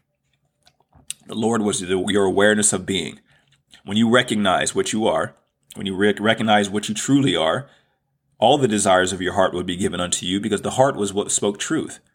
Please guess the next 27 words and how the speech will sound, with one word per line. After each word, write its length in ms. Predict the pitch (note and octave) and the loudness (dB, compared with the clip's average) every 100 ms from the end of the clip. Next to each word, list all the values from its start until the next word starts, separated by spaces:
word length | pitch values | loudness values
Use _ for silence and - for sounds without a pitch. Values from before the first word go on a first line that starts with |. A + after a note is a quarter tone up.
| _ - | _ -2
Intuition. 680 | D3 C3+ B2+ B2+ D#3 - C2 | 0 0 2 2 2 -2 -4
That's 180 | - | -2
what 120 | C3+ C3+ | -2 0
your 100 | B2 | 0
intuition 500 | B2 B2 C3 C3+ G2+ | 0 2 2 0 -6
is. 220 | - - | -8 -4
Also, 380 | - F2+ G#2 G2 | -2 0 0 -2
we 120 | G2 | -2
call, 220 | G2 G#2+ | 0 -2
talk 220 | - G#2+ | 0 -4
about 260 | G2+ A2 G#2 | 0 2 2
in, 220 | G#2 G2+ - - _ | 0 -4 -12 -20 _
in 160 | - A2 | -6 -2
Galatians, 500 | G#2+ A#2 D3 - G2+ | 2 4 2 0 -2
the 80 | G2+ | 0
Holy 220 | A2 A2 | 0 0
Spirit. 440 | - D#3 C#3+ - | -2 -2 -2 -2
That's 140 | - A2+ | -2 -2
what 80 | - | 0
the 60 | |
Holy 180 | C3+ C3+ | 2 2
Spirit 320 | B2+ D#3+ C3+ | 2 0 0
was. 200 | D#2 C2 | 0 -4
It 40 | G2+ | -4
was 100 | G#2 | -2
your 100 | A#2+ | 0
intuition. 600 | C3 C3 C#3 C3+ - | 0 2 2 0 -8